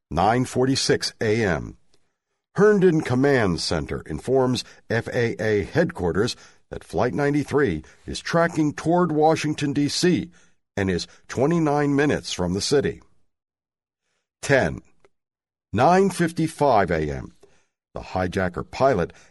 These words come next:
enters the frequency for Reagan National Airport into the receiver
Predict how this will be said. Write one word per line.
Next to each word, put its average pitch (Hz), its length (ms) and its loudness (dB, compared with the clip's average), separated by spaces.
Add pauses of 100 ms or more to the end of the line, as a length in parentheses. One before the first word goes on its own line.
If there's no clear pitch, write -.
(140)
enters 180 440 0
the 139 100 2
frequency 127 640 -2
for 90 160 -4
Reagan 165 480 0 (140)
National 117 640 -2
Airport 87 480 -2 (340)
into 90 280 -6
the 135 100 0
receiver 92 680 -2